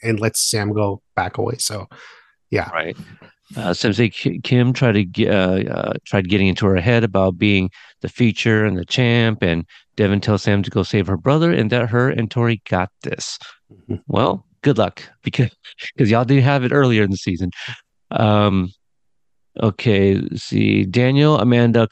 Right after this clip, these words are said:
Speaker 2: Carmen, and Stingray arrive. I, I had to figure out, I was like, "What the hell's a Dax?" <laughs> D A C S. I was like, "What the hell is that? Is that a autocorrect?" Um, but yeah, those four, they arrive and run into Big Red and company.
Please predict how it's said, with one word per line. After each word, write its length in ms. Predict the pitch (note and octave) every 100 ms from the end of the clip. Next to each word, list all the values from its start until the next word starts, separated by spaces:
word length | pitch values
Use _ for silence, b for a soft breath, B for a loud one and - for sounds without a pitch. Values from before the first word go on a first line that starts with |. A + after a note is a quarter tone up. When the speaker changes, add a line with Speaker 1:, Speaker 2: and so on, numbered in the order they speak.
| -
Speaker 2:
Carmen, 440 | A#2+ A#2 A#2 A#2+ -
and 340 | A2 G#2 G2
Stingray 640 | - - F3+ E3+ G#2 G2 F#2+
arrive. 340 | G2 G2 G2+
I, 140 | C#3 -
I 80 | C3
had 100 | C3
to 60 |
figure 240 | A#2 A#2+ A#2+
out, 80 |
I 40 | G#2+
was 80 | A2+
like, 80 |
"What 100 | A2+
the 80 | -
hell's 120 | F3
a 60 | B2
Dax?" 600 | F2+ G#2+ F#2 _ - - - -
<laughs> 560 | G#3 G#3+ - - -
D 180 | D#3 C#3
A 40 |
C 240 | B2 C3 C3
S. 260 | G#2 F#2+ - B B _
I 60 | A#2
was 100 | G#2+
like, 80 | A2
"What 80 | D3+
the 80 |
hell 80 | G#3
is 60 | F3
that? 280 | D3 F2+ -
Is 100 | G#2+
that 100 | C3+
a 180 | C3 G2 F#2 _ -
autocorrect?" 500 | A#2 D3+ - G3+ F#3+ - B B B -
Um, 480 | G2 F#2+ F#2 F2 F#2+
but 120 | - G#2+
yeah, 200 | G2+ F2 -
those 200 | A#2 C3
four, 360 | - B2 D#3+ D3+
they 140 | A2
arrive 340 | G#2 G2 G#2 A2
and 180 | G#2+ G2+
run 220 | G#2+ A2
into 420 | - A2 - A2
Big 220 | F2+ A#2
Red 160 | A2 G#2+
and 120 | F#2+
company. 500 | - C3+ C#3 D#3 E3+